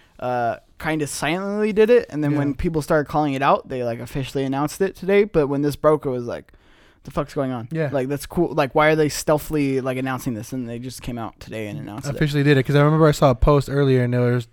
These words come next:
Speaker 2: kinda giving us the battery lives of, uh, I think I G N posted it, and then they were just saying, "Hey, this is the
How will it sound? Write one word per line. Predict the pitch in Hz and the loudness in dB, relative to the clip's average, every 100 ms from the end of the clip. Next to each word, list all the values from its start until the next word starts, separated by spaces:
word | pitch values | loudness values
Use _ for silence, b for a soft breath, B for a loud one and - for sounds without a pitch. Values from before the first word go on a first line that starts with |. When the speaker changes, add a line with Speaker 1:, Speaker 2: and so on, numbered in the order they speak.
| _ | _
Speaker 2:
kinda | 156 143 135 | 0 0 2
giving | 135 135 135 | 2 4 2
us | 120 | 0
the | 120 | -2
battery | 107 117 123 | 2 4 4
lives | 127 127 135 - - b b b b b b _ | 2 2 0 -4 -20 b b b b b b _
of, | 127 123 113 110 120 | 0 2 0 -2 -6
uh, | 113 | -6
I | 131 | -4
think | 185 | -2
I | 143 | -2
G | 135 | 0
N | 127 | 0
posted | 127 120 120 | 0 -2 0
it, | 120 120 | -2 -2
and | 123 | -2
then | 123 | -2
they | 123 139 | 2 2
were | |
just | 131 - | 0 -2
saying, | 147 147 | -2 2
"Hey, | 170 | 4
this | 139 135 | 2 0
is | |
the | 139 | -2